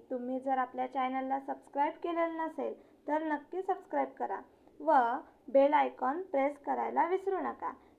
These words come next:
त्याने आपल्या चॅनलवर येणाऱ्या नवीन व्हिडिओचे नोटिफिकेशन तुम्हाला मिळत जाईल.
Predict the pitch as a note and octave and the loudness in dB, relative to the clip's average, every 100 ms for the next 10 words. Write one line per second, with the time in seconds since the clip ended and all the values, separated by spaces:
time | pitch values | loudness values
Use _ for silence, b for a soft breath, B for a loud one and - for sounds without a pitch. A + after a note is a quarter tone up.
0 | - B3+ C4 F4+ C#4+ B3 A#3+ A#3+ C4 A#3+ | 2 4 4 2 0 0 -2 -2 -2 -4
1 | A#3+ B3 B3 B3+ B3+ B3 A#3+ B3 A#3+ A#3+ | -2 -2 -4 -4 -6 -4 -2 -2 -2 -2
2 | B3 B3 B3 C4 C#4 D4 D4+ D4+ B3 B3+ | -2 -2 -2 0 0 -2 -6 -4 -6 -6
3 | C4 B3+ C4 C#4 F#4 G4+ D#4+ C4 A#3+ A#3 | -8 -8 -8 -6 -6 -4 -4 -4 -4 -2
4 | F4+ - b b _ - D4+ E4+ D#4+ - | -4 -6 b b _ -6 0 2 2 0
5 | - - | -6 -6